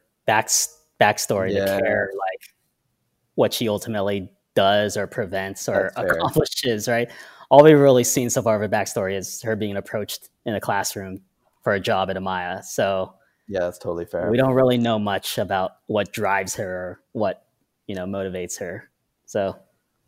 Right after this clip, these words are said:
Speaker 1: I don't know. I'm not too invested right now in terms of what her resolution is.
Speaker 2: Yeah.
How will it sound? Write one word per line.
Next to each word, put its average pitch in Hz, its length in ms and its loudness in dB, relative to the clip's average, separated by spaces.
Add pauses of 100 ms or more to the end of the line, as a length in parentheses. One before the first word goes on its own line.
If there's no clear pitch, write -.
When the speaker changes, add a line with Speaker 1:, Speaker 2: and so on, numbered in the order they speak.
(680)
Speaker 1:
I 117 80 0
don't 98 100 -2
know. 92 100 -6
I'm 143 200 4
not 147 260 6
too 143 180 4
invested 107 480 -2
right 98 220 -4
now 98 300 -6
in 101 160 -10
terms 98 300 -10
of 95 80 -8
what 101 160 -2
her 95 340 -8
resolution 95 580 -4
is. 92 340 -10
Speaker 2:
Yeah. 101 300 -2